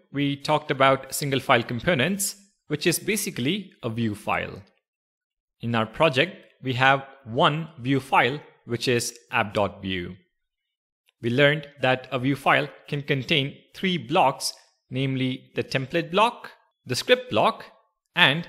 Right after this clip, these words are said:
the style block. I also mentioned that the script block contains the data and the logic for the template block, which ultimately is responsible for the U I. In this video, let's understand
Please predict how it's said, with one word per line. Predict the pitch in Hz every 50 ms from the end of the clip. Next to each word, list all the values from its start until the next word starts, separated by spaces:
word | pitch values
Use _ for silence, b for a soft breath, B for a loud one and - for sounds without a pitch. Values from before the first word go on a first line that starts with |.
| - -
the | 127 127 123
style | - - - 120 101 95 92 87
block. | 85 98 90 82 - - - - - _ _ _ _ _ _ _ _ _ _ _ _ _ _ _ _ _ _ _ _ _ _
I | - 127
also | - 135 131 139 131 - 135
mentioned | 131 160 170 - 175 175 180 190 - - - - -
that | 127 131 135 - - - 131
the | 135
script | - - - 170 151 120 113 123
block | 170 175 147 143 - - - - _ -
contains | 156 147 143 - 160 156 160 151 156 - - 123
the | 113 123
data | 117 110 156 175 165 190 180 175 175 -
and | - 185 196
the | 190
logic | 143 113 95 92 - - 196 196 - - - _ _ _
for | - 147
the | 127 131
template | - 151 139 131 - 139 120 120
block, | 165 196 156 143 - - - B B B B
which | - 131 - - -
ultimately | 123 113 107 - 127 147 190 190 196 117 123 151 151 131 - 113
is | 110 110 107 -
responsible | 107 101 101 - - - 202 220 196 196 - 98 120 151 165 - - -
for | - 101
the | 98 98
U | 92 90 90 87 82
I. | 82 85 85 - - - _ _ _ _ _ _ _ _ _ _ _ _ _ _ _ _ _ _ _ _ _ _ _ -
In | 117 123
this | 123 - -
video, | - 147 147 139 139 190 220 - - - _ _ _ -
let's | 143 147 - -
understand | - 135 135 131 135 - - - 196 165 131 151 165